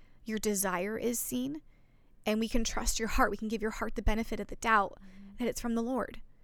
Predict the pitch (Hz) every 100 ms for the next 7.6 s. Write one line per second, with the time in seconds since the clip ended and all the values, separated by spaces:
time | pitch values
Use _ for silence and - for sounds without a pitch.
0 | - - - - - - 220 226 262 269
1 | - 247 208 208 208 208 196 - 202 -
2 | 202 190 - - - - - 214 - -
3 | 214 196 185 208 - - - - - 233
4 | 220 208 214 214 220 202 220 - - 233
5 | - 226 208 202 196 202 - - - 196
6 | 214 - 233 226 214 180 - 202 185 190
7 | - - - 214 196